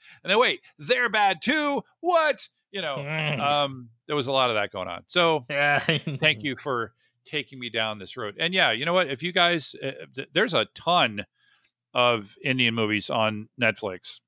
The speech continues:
Speaker 2: Oh yeah, Netflix and Amazon
Speaker 1: And, uh,
Speaker 2: Prime. Huge
Speaker 1: yeah.
Speaker 2: selection these days.
Speaker 1: Yeah. If you're interested in what Prasanna thinks are good Bollywood movies, and so far I've agreed,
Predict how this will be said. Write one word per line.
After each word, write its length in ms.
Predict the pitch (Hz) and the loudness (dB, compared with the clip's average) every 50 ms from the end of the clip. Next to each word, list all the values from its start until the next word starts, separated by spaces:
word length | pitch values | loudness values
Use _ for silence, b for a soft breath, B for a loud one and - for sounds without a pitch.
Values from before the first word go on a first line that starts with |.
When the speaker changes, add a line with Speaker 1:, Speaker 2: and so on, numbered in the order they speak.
| _ _ - | _ _ 0
Speaker 2:
Oh 140 | 185 208 180 | 2 2 4
yeah, 220 | 151 143 127 107 - | 4 2 2 2 2
Netflix 440 | - 147 147 - 165 151 - 156 | 0 0 0 0 -2 -2 0 2
and 160 | 147 147 143 143 | 2 2 4 4
Amazon 320 | 127 110 107 107 110 135 | 4 4 4 4 4 2
Speaker 1:
And, 120 | 139 110 | 2 4
uh, 60 | 101 98 | 4 6
Speaker 2:
Prime. 320 | - 127 131 151 170 160 _ _ _ _ _ _ _ _ - | 6 6 4 2 -2 -6 _ _ _ _ _ _ _ _ -20
Huge 440 | - - - 185 190 190 180 160 - | -14 -10 -8 -4 -2 -2 -2 -4 -4
Speaker 1:
yeah. 60 | - | -4
Speaker 2:
selection 440 | - 131 120 120 107 95 - 110 95 | 0 2 4 4 4 2 -2 -8 -10
these 160 | 101 98 92 | -10 -12 -12
days. 340 | - 98 98 104 - - - _ _ | -12 -12 -14 -14 -16 -20 -20 _ _
Speaker 1:
Yeah. 320 | - 120 107 98 90 85 87 _ _ _ _ _ | -6 -2 -2 -2 -2 -2 -6 _ _ _ _ _
If 180 | - 127 113 - | -8 -8 -6 -2
you're 140 | 135 135 143 | 0 2 2
interested 440 | 160 - - 175 160 - - 151 147 | 2 2 2 2 2 2 0 -4 -2
in 460 | 147 147 139 135 135 135 135 127 117 - _ - 131 113 98 104 | 0 2 2 2 0 -2 -4 -6 -8 -10 _ -18 -18 -18 -6 0
what 200 | 123 127 123 - _ - | 2 2 2 2 _ -8
Prasanna 440 | - 127 - - 143 139 143 143 123 | -8 -6 -2 2 2 4 4 4 2
thinks 200 | 131 131 113 - | 2 -2 -2 -4
are 100 | 120 101 | -6 -6
good 300 | _ - 135 139 127 - | _ 0 0 0 2 4
Bollywood 380 | 127 123 127 131 131 135 127 | 4 4 4 4 2 0 0
movies, 400 | 113 113 104 101 98 101 104 95 | 0 0 -2 0 0 -2 -4 -4
and 100 | 107 101 | -6 -6
so 140 | - 120 113 | -2 -2 -2
far 160 | - - 101 | 0 2 2
I've 160 | 104 113 113 110 | 4 4 4 2
agreed, 460 | 117 98 - 98 95 90 92 98 | 0 -4 -4 -6 -6 -6 -6 -10